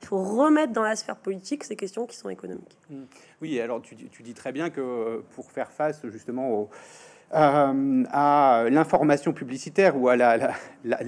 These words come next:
Speaker 2: la formation publicitaire, la manière dont la, la, la, la publicité nous, nous informe nos, nos besoins, euh, avec des guillemets,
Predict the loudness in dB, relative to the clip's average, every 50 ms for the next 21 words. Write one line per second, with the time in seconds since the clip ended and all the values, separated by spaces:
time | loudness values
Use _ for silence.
0 | -8 -6 -4 -2 0 0 -2 -2 -2 2 4 4 4 4 4 2 0 -2 -6 -8
1 | -8 -8 -10 -8 -2 0 2 2 2 2 0 0 -2 -2 -2 -2 -2 -2 0 0
2 | -2 0 0 0 -2 -2 -4 -4 -6 -8 -10 -12 -12 -14 -12 -10 -8 -8 -8 -8
3 | -10 -10 -10 -10 -12 -12 -16 -18 -18 -6 0 2 2 2 2 2 4 4 4 2
4 | 0 -4 -4 -4 -6 -8 -12 -14 -20 -20 -20 -20 -20 _ _ -8 -8 -6 -6 -6
5 | -6 -6 -6 -6 -6 -8 -10 -14 -20 -20 -16 -6 -2 0 2 2 2 2 2 2
6 | 0 0 -2 -4 -6 -8 -10 -12 -16 -16 -18 -16 -14 -12 -10 -8 -8 -8 -8 -10
7 | -10 -10 -10 -8 -4 -4 -4 -4